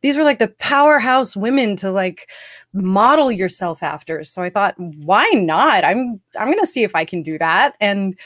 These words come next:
the people in the local pageant were the absolute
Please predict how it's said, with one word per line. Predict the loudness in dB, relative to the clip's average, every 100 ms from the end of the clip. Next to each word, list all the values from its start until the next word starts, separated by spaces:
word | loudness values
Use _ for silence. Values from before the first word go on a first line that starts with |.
| -20 -20 -20 -20 _ -4
the | -4
people | -2 -4 0 0
in | 0 0
the | 0
local | 0 0 -2
pageant | -4 -4 -2 -6 -6
were | -4 -4
the | -6 -10 -4
absolute | -2 -2 -4 -6 -4 -4 -6